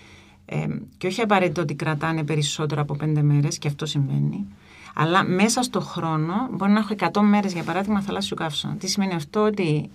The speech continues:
με, με διαλύματα συνολικά έχω εκατό μέρες στις οποίες η θερμοκρασία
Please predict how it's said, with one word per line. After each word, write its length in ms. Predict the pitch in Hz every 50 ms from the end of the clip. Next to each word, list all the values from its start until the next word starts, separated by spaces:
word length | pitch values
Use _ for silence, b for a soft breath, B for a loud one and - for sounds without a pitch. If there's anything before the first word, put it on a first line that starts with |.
| - -
με, 320 | 143 151 165 165 160 156 -
με 400 | - 147 160 160 160 156 156 160 156
διαλύματα 920 | 147 151 165 160 160 175 190 196 196 185 175 165 156 147 175 175 196 262 285 285
συνολικά 800 | - - - 185 170 165 165 160 156 151 - 190 220 285 285 - - -
έχω 180 | - 226 254
εκατό 240 | 262 254 208 202 240
μέρες 260 | 233 233 240 262 277
στις 160 | 277 - - 214
οποίες 300 | 208 220 247 247 247 -
η 60 | 202
θερμοκρασία 500 | 196 180 170 165 160 160 160 175 -